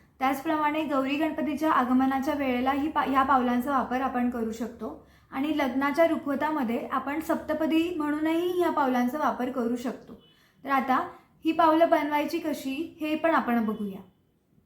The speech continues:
तर ही मोत्याची पावलं आज आपण कशी बनवायची ते बघणार आहोत. त्यासाठी काय साहित्य लागतं ते बघूया. यासाठी आपल्याला चार नंबरचे मोती कलरचे मोती,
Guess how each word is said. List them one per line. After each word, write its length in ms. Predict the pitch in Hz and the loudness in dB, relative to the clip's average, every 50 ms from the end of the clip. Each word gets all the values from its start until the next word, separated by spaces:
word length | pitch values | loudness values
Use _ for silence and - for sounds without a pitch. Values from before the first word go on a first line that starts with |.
| _ - _ _ - | _ -20 _ _ -4
तर 260 | 262 262 254 262 294 302 - - - - _ _ - | 0 0 2 2 0 0 -2 -12 -20 -20 _ _ 0
ही 100 | 302 320 | 2 2
मोत्याची 480 | 320 302 262 220 202 240 240 247 285 | 4 4 4 4 6 4 4 4 2
पावलं 440 | 285 - 262 233 214 214 214 220 277 277 - - - _ - | 0 0 2 2 2 2 2 0 -2 -4 -8 -18 -20 _ -6
आज 200 | 220 247 240 247 | -2 0 2 2
आपण 240 | 247 247 269 269 269 | 2 2 2 2 2
कशी 280 | 262 254 240 - 302 | 2 2 2 2 4
बनवायची 640 | 277 277 247 233 214 202 190 190 - 247 269 285 - - _ _ - | 4 4 4 4 2 2 0 -2 -4 -8 -8 -8 -12 -16 _ _ 2
ते 100 | 269 262 | 4 6
बघणार 380 | 247 254 240 247 233 233 214 | 6 6 6 6 4 4 2
आहोत. 260 | 214 196 190 190 185 180 - - _ _ _ _ - | 0 -2 -2 -4 -8 -8 -10 -14 _ _ _ _ -4
त्यासाठी 440 | 247 247 262 254 262 233 - 269 269 | -2 -2 0 0 0 0 0 -2 -2
काय 240 | 269 269 247 254 262 | 0 2 2 4 4
साहित्य 380 | 262 302 285 277 247 - 269 | 4 4 4 4 4 4 4
लागतं 380 | 262 247 233 233 - 285 320 381 - - - _ - | 4 4 2 0 -2 -6 -8 -8 -10 -12 -10 _ 0
ते 60 | 254 | 0
बघूया. 360 | 220 202 202 196 175 175 170 170 - - _ _ _ _ _ _ _ _ _ _ _ _ _ _ _ _ _ _ _ _ _ _ _ - | 2 2 0 -2 -4 -8 -12 -12 -16 -20 _ _ _ _ _ _ _ _ _ _ _ _ _ _ _ _ _ _ _ _ _ _ _ 0
यासाठी 460 | 277 269 285 294 294 339 285 240 285 | 2 4 4 4 4 2 2 4 4
आपल्याला 500 | 269 254 262 247 233 233 233 240 277 - - - - _ _ _ - - | 4 2 2 2 2 2 2 2 0 -2 -6 -10 -16 _ _ _ -2 0
चार 240 | 269 240 254 269 | 2 4 4 4
नंबरचे 800 | 277 277 262 254 247 247 233 226 233 254 247 269 285 - - - _ _ _ - | 4 4 2 2 4 2 2 2 2 2 2 2 0 -4 -10 -20 _ _ _ 0
मोती 300 | 233 240 233 233 269 294 | 2 2 2 4 2 2
कलरचे 460 | 285 285 254 247 233 220 214 233 226 | 4 6 6 6 6 6 4 4 2
मोती, 540 | 220 214 214 208 208 214 226 262 285 - - | 2 2 0 0 -2 -4 -6 -8 -10 -14 -18